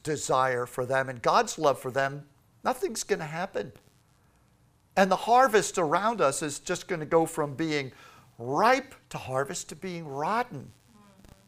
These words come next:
and bound until another generation comes up. How many generations have to come and go before we realize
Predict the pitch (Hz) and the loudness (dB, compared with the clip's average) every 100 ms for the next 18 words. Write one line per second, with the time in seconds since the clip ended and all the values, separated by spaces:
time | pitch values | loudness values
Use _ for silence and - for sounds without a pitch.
0 | _ 175 170 143 214 214 185 156 - 175 | _ 2 2 4 4 4 2 -4 -4 -2
1 | 156 156 170 165 135 170 151 143 143 139 | 0 0 0 -2 -4 -4 -2 -2 -2 -4
2 | 127 - 147 135 208 - 294 415 359 247 | -10 -8 -8 -2 -4 -2 -6 -6 -8 -8
3 | - 226 202 180 202 - 127 - - - | -4 -4 -2 -4 -4 -6 -10 -14 -20 -8
4 | - 190 - - - 185 165 143 185 220 | -4 -4 -6 -6 -4 -4 -6 -4 -2 -2
5 | - - _ _ _ _ _ - - - | -6 -14 _ _ _ _ _ -20 -20 -4
6 | 165 202 - 220 208 175 147 233 262 202 | 0 0 2 6 6 6 2 -2 -4 -4
7 | 214 254 233 143 120 67 131 - - | -2 0 2 2 0 -2 -8 -10 -12